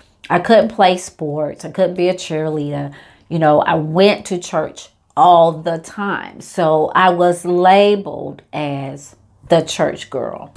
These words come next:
And then from fourteen to sixteen, boys,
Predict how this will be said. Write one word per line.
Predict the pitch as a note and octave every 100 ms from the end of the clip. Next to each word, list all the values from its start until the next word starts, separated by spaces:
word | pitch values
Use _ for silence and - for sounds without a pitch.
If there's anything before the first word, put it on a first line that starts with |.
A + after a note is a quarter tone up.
| - _ _ - - - - -
And | F#3+
then | F#3
from | F#3+ E3
fourteen | E3 G#3+ A3+ - G#3+ F#3 F3+
to | E3+
sixteen, | - - D4 D4+ - - D#3+ C#3+ C#3+ D3+ E3 _ _ _ _ - - - -
boys, | D3 F#3+ F#3+ F#3+ F#3 F#3 F#3 -